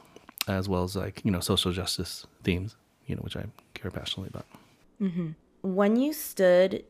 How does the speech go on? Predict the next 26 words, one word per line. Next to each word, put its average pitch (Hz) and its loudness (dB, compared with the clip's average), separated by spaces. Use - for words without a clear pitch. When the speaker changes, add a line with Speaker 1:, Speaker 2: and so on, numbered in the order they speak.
Speaker 2:
in 175 2
the 165 2
fields 160 -2
of 170 2
each 175 -2
internment 156 -2
camp, 175 -2
did 180 4
each 202 -2
one 175 2
have 175 2
a 160 2
different 156 -2
feeling 156 -2
to 170 -6
them, 170 4
or 156 0
can 160 -6
you 165 -2
even 170 0
describe 151 0
what 156 -2
those 143 -2
feelings 139 -4
were 139 -6
like? 131 -6